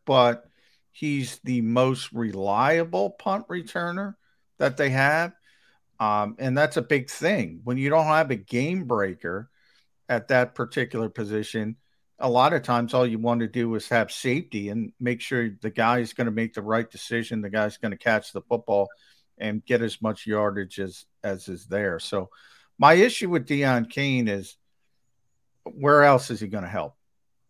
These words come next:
Where else is he gonna help? Because he's gonna have to help somewhere else to make the, this football team.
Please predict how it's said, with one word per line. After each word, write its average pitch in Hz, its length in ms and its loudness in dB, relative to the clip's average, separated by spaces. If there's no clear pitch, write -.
Where 139 240 4
else 139 260 4
is 117 120 -4
he 113 80 -4
gonna 110 220 -4
help? 110 400 0
Because 107 300 -8
he's 120 180 -8
gonna 117 180 0
have 117 200 0
to 113 80 -4
help 107 240 0
somewhere 107 460 -4
else 107 340 -2
to 101 100 -12
make 98 280 -8
the, 92 200 -10
this 95 180 -8
football - 460 -8
team. - 240 -20